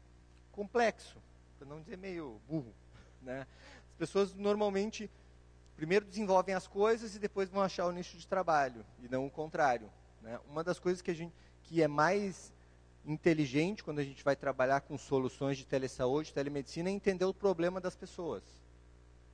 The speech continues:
Isso as pe-, isso é, é a, a maioria da, de quem trabalha com isso não consegue enxergar. Pode ter a melhor solução pra um problema, mas se aquilo não se encaixar na rotina de trabalho das pessoas, se,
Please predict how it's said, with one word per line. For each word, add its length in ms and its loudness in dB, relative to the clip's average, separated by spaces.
Isso 220 -8
as 80 -2
pe-, 240 -14
isso 300 -6
é, 80 0
é 120 2
a, 120 -2
a 40 -2
maioria 360 -2
da, 260 4
de 100 -14
quem 160 -12
trabalha 400 2
com 160 -8
isso 160 -10
não 80 -6
consegue 380 -8
enxergar. 480 0
Pode 280 8
ter 460 4
a 60 -2
melhor 400 10
solução 1080 4
pra 100 -2
um 100 -2
problema, 640 6
mas 220 -4
se 80 -6
aquilo 280 -6
não 140 -2
se 140 -10
encaixar 400 -2
na 100 -2
rotina 480 -4
de 120 -14
trabalho 400 -2
das 120 -10
pessoas, 440 -4
se, 120 -12